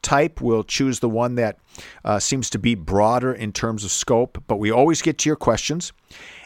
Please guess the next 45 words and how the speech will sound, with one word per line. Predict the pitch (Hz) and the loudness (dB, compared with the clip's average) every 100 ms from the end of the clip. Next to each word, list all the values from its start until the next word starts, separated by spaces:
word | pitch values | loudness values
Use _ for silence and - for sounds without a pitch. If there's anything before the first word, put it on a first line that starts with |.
| - | -2
and, | 110 107 107 101 | 0 0 0 -2
uh, | 101 101 | -2 -2
we | 101 107 | 0 0
hope | 107 120 | 0 0
that, | - 110 104 104 | 0 0 0 -2
uh, | |
if | 101 107 | -2 -4
you've | 104 | 0
got | 110 95 | 0 0
questions, | 127 117 113 98 | 0 0 -2 -4
you | 107 | -2
will | |
send | 101 - 117 | -2 -2 -2
them | 104 | -4
to | 95 131 113 | -2 0 0
us, | 95 - - - - _ | 0 -6 -10 -20 -20 _
uh, | 104 98 | -6 -4
as | 113 107 | -2 -2
we | 110 104 | -2 -4
move | - 117 110 | -2 -4 0
along | 104 104 104 | 0 0 -2
throughout | - 110 101 98 | -4 0 0 0
this | 110 104 131 | -4 -6 -2
year. | 123 107 78 _ - - - - | 0 0 -2 _ -20 -20 -20 -6
So, | - 156 | 2 4
Michael, | 170 214 175 | 6 4 4
we've | 170 151 | 2 4
got | 185 180 | 4 6
a, | 147 131 | 4 2
a | 143 | -2
listener | 135 160 - 160 | -2 -2 -2 -6
question | - 151 - 151 127 | 0 0 0 -4 -4
today, | - 120 143 117 123 - _ _ _ - - | -2 2 2 2 -2 -8 _ _ _ -18 -6
and, | 131 127 127 123 131 | -2 0 0 0 0
uh, | 120 | 0
we've | 135 139 - | 0 -2 -2
tackled | 180 180 185 170 | -2 -2 -2 -2
this | 131 143 - - | 0 0 -2 -4
a | 127 | -2
little | 135 160 | 0 0
bit | 113 127 - | 0 0 0
in | 127 113 | -6 -6
the | |
past, | - 110 131 107 98 - - - - - - - - | -4 0 0 0 -2 -6 -10 -18 -20 -20 -20 -20 -18
but | 107 131 131 | 2 6 6